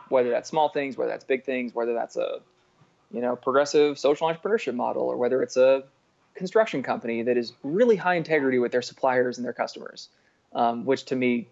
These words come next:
goes, uh, you know, is really the, the bread and butter of it. Um, so yeah, that's what I'd say is I, I think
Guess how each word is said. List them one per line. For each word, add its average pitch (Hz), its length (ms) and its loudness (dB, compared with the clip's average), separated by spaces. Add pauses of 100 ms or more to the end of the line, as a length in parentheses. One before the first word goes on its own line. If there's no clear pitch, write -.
(260)
goes, 120 600 0 (680)
uh, - 400 -2 (600)
you 127 120 -2
know, 117 80 4
is 113 100 -4
really 120 220 4
the, 113 180 0
the 123 120 -4
bread 117 180 4
and 113 80 -2
butter 117 240 4
of 117 80 -2
it. 113 180 -2 (160)
Um, 127 440 -6 (440)
so - 120 2
yeah, 185 60 6
that's 185 140 4
what 180 100 4
I'd 131 100 2
say 127 120 0
is 120 80 0
I, 123 160 0
I 139 80 -4
think 143 320 -8